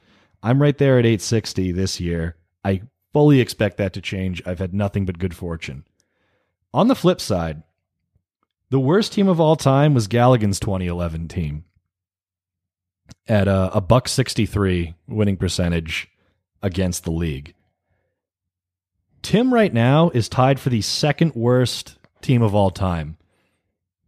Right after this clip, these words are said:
He's tied with Petey.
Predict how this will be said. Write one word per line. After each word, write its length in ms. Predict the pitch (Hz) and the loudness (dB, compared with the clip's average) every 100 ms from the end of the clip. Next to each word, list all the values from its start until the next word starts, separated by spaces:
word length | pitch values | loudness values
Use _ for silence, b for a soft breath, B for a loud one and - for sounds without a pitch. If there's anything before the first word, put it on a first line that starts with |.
| _ _ _ _ _ _ _ | _ _ _ _ _ _ _
He's 180 | 131 110 | -6 -4
tied 280 | - 156 151 | 0 2 4
with 220 | 131 - _ _ _ _ _ _ _ _ - | 2 0 _ _ _ _ _ _ _ _ 0
Petey. 460 | 160 113 73 82 | 2 2 0 -12